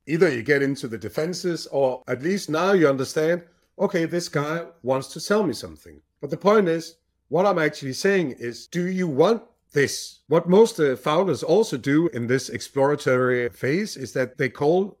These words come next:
potential customers say, saying, "Hello, we are making a preliminary survey in hope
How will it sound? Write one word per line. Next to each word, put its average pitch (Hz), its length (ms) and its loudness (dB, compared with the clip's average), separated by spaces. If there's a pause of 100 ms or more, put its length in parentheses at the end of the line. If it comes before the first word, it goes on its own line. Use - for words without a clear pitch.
potential 147 380 -6
customers 147 500 -10
say, 139 140 -10 (400)
saying, 139 240 -8
"Hello, 180 340 4
we 170 180 0
are 156 240 2
making 160 300 -4
a 143 60 -8 (100)
preliminary 147 640 -2
survey 175 600 0
in 139 120 -6
hope 180 340 0